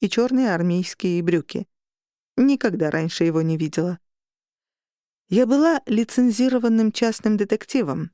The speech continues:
причастным к аварии. Камера на платёжной будке наверняка записала момент столкновения. Весь мой опыт твердил, что я должна сообщить о случившемся и оставаться на месте, пока сюда не прибудут копы со спасателями.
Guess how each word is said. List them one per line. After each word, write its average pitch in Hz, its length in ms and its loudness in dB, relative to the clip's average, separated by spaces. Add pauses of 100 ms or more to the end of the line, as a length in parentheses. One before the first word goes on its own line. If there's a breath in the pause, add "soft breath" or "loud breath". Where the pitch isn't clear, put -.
причастным 175 560 -2
к - 80 -4
аварии. 170 540 -4 (420)
Камера 254 420 2
на 214 140 0
платёжной 196 520 0
будке 165 380 -2
наверняка 202 600 0
записала 165 520 -2
момент 165 360 -2
столкновения. 151 880 -4 (640)
Весь 240 340 2
мой 262 140 2
опыт 220 420 0
твердил, 170 540 0 (280)
что - 220 0
я 180 120 2
должна 180 480 2
сообщить 196 600 -2
о 175 120 -4
случившемся 180 800 -2 (280)
и 214 100 2
оставаться 240 560 0
на 277 140 2
месте, 175 340 0
пока 185 260 -2
сюда 170 320 -2
не 214 120 0
прибудут 165 500 -2
копы 175 300 0
со - 120 -6
спасателями. 170 840 -6